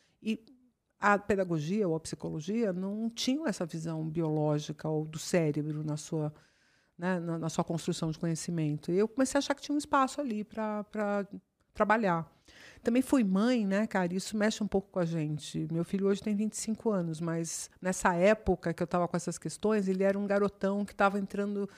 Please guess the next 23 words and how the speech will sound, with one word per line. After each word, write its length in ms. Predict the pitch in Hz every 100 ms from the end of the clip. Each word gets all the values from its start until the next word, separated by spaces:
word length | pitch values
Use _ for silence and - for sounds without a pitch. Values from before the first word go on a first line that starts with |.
| - _ _
no, 280 | 196 196 190 190
no 280 | 196 196 190
Fundamental 880 | 208 196 185 180 175 180 175 170
dois, 480 | 160 165 175 190 151
assim, 340 | 156 - 185 170
sabe? 300 | 180 170 143
Tipo, 280 | 160 160 156 _ _
sexto, 480 | - 175 175 -
sétimo 480 | 160 170 165 - 165
ano, 280 | 160 170 160
já 160 | 151 160
meio 240 | 160 180
pé 240 | - 175 180
da 80 |
vida 260 | 143 151 165
com 100 | 160
a, 120 | 151
com 220 | 147 -
a 40 | 156
escola, 600 | - - 160 170 170 151
assim, 280 | 139 - 170
já 120 | 160
meio, 200 | 165 170